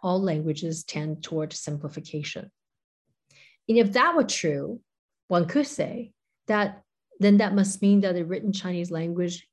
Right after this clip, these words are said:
should not have survived, right? It has so many different strokes. It has, there's so many of them,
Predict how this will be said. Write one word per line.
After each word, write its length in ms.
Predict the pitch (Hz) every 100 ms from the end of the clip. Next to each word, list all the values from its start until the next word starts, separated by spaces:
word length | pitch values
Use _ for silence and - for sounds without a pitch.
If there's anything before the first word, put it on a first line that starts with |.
| -
should 260 | - 180
not 220 | 180 185 185
have 220 | 190 185
survived, 680 | - 175 196 294 202 - - _ _ _ _ _ -
right? 200 | 240 -
It 100 | 196
has 200 | 170 165
so 240 | - 185
many 320 | 190 175 160 - _
different 460 | - 185 170 156 156
strokes. 600 | - - 160 165 196 - - _ _ _
It 100 | 196
has, 280 | 180 180 175 - _ _
there's 200 | 190 180
so 140 | - 202
many 400 | 185 220 240 170
of 200 | 156 151
them, 380 | 143 151 277